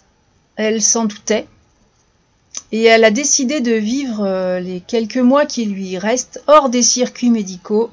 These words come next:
advienne que pourra. Elle ne remettrait pas son corps à la science.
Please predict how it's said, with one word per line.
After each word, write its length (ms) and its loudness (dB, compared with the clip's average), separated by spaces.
advienne 400 0
que 100 -4
pourra. 480 0
Elle 280 8
ne 100 6
remettrait 520 2
pas 280 4
son 260 -2
corps 380 4
à 120 2
la 140 2
science. 840 0